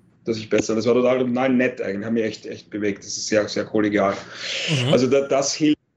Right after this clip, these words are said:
Speaker 1: dann natürlich, man hat gewisse Quellen, die man sich dann ansammelt und einen gewissen Drive, wie man,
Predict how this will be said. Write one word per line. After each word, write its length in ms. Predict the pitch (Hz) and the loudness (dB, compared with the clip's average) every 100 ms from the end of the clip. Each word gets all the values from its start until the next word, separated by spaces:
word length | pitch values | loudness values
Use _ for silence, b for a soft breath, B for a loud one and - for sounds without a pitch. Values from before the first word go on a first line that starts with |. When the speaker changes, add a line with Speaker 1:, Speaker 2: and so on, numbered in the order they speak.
| - | -8
Speaker 1:
dann 280 | 127 131 131 | -4 0 0
natürlich, 420 | 131 135 135 120 | 0 0 -2 -2
man 240 | 127 117 | -4 -4
hat 140 | 120 - | -4 -4
gewisse 360 | 123 117 - | -2 -2 -4
Quellen, 440 | - 107 107 113 110 | -4 0 2 2 0
die 80 | |
man 160 | 110 110 | 0 0
sich 200 | 107 104 - | -2 -6 -8
dann 180 | 113 107 | -2 -2
ansammelt 760 | 107 110 110 110 107 107 107 | 2 2 2 2 2 2 2
und 140 | 104 107 | 0 0
einen 100 | 110 | 2
gewissen 460 | 107 110 - 110 104 | 2 2 2 0 2
Drive, 540 | 110 104 104 107 - | 2 2 2 0 -2
wie 200 | 101 107 | -4 0
man, 400 | 110 104 104 101 | 2 2 0 -2